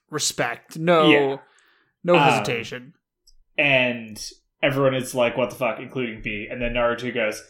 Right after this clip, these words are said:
Speaker 2: "He's a Zetsu." And then he turns into a Zetsu and then a tree.
Speaker 1: Mm-hmm.
Speaker 2: Um,
Speaker 1: Sure.
Speaker 2: and
Speaker 1: Well,
Speaker 2: then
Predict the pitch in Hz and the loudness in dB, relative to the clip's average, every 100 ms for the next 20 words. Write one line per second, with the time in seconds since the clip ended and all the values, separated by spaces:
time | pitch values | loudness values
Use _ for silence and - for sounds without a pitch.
0 | _ 185 185 147 143 135 170 - 147 117 | _ -2 0 2 0 4 4 4 0 -4
1 | 104 135 135 127 127 135 127 123 117 120 | -4 -6 -6 -6 -6 -6 -6 -8 -8 -8
2 | 110 113 110 113 107 120 175 113 - 131 | -6 -8 -8 -8 -6 0 0 0 -8 -8
3 | 113 104 101 _ _ _ 151 143 151 - | -8 -10 -18 _ _ _ -16 -14 -12 -8
4 | 143 120 110 107 107 156 165 - _ _ | -4 -2 -4 -6 -2 0 0 -4 _ _
5 | _ _ _ _ 147 143 135 127 120 117 | _ _ _ _ -6 0 4 4 2 -4